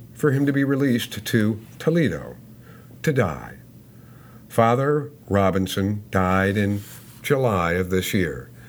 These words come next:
His body was returned to Toledo for burial. Many around the Diocese of Toledo,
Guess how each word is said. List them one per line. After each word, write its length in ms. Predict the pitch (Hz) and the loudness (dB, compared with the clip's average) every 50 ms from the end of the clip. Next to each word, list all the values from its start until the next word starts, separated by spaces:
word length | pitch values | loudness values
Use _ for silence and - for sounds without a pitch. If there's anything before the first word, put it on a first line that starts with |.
| - - - | -20 -20 -10
His 220 | - - 156 135 - | -2 -2 -2 -2 0
body 400 | - 165 165 170 135 113 92 85 | 0 0 2 2 2 0 -2 -2
was 240 | 85 92 95 - 120 | -2 -2 -2 -2 -2
returned 840 | 123 120 - - 143 127 104 98 95 98 107 113 117 113 110 - | -4 -4 -2 -2 0 0 2 0 0 0 0 0 0 -2 -4 -8
to 400 | - - 123 113 113 117 110 - - - - - - - | -4 -2 0 0 0 -2 -4 -6 -14 -20 -20 -20 -18 -10
Toledo 540 | - 151 151 170 165 135 90 80 78 80 90 | -4 -2 0 0 0 0 -2 -2 -4 -4 -4
for 180 | - - 120 | -2 -2 -2
burial. 540 | 117 110 123 113 95 82 76 69 60 57 - - - - - - - - - - - - - - - - - | 0 0 0 0 0 -2 -4 -6 -8 -12 -16 -20 -20 -20 -20 -20 -20 -20 -20 -20 -20 -20 -20 -20 -20 -4 0
Many 340 | 110 131 165 185 170 151 120 | 2 4 4 4 4 2 2
around 500 | 101 98 95 95 92 92 92 90 90 85 | 2 2 0 0 0 0 0 0 -2 -2
the 100 | 90 85 | -2 0
Diocese 800 | 78 98 95 92 90 92 90 - - 101 90 90 92 90 82 | 0 0 0 2 0 0 0 0 -2 -2 0 0 -2 -2 -2
of 160 | 92 90 80 | -2 -4 -4
Toledo, 600 | - - 104 101 95 87 78 73 80 101 123 131 | -4 -4 -2 -2 0 -2 -2 -4 -4 -4 -4 -6